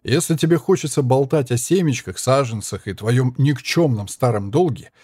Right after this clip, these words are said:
я вернусь завтра днем и с охотой тебя послушаю. Все равно делать мне больше нечего. Но только если никто не придет меня навестить, иначе не приду. Прощай. Сказавши так, Жуга развернулся и решительно направился вниз по тропе.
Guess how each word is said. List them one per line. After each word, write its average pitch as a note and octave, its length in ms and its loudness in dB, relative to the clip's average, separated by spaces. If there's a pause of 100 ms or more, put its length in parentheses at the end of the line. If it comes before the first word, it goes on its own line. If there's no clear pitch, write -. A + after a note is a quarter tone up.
(280)
я D3 120 0
вернусь F3+ 400 2
завтра B2 360 2
днем A#2 380 0
и F2+ 100 -10
с - 140 -10
охотой C#3+ 640 2
тебя A2+ 280 -2
послушаю. G2 760 -6 (260)
Все C3+ 220 -2
равно C3+ 260 2
делать A#2 320 0
мне G#2 120 -6
больше F#2+ 340 -6
нечего. - 480 -4 (640)
Но D3 180 0
только D3 320 2
если C#3 400 0
никто C#3+ 420 -2
не F2 120 -10
придет A#2 400 -2
меня G#2 220 -6
навестить, A2 480 -6 (220)
иначе D3 400 0
не C#3+ 160 2
приду. F#2+ 400 -8 (140)
Прощай. - 480 -4 (1120)
Сказавши D#3+ 600 -2
так, F3+ 220 0
Жуга D3 340 2
развернулся D3 760 -2
и C#3 100 2
решительно C#3 560 -2
направился B2 580 0
вниз G#2+ 260 -6
по - 160 -6
тропе. A2 480 -4